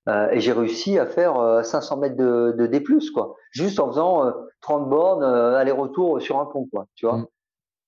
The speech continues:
Speaker 1: En mode, en mode vingt-quatre heures, un peu, je te dirais, hein, ce que tu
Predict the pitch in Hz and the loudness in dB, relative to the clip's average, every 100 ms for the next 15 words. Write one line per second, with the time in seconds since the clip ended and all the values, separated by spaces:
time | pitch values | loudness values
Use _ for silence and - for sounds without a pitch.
0 | - 123 135 143 139 135 151 165 143 147 | -6 -2 0 2 0 0 0 0 0 0
1 | 160 139 - 160 131 123 143 - 120 117 | -2 -2 0 0 0 0 -2 -2 -4 -2
2 | 120 110 127 - - | 0 -2 -4 -8 -12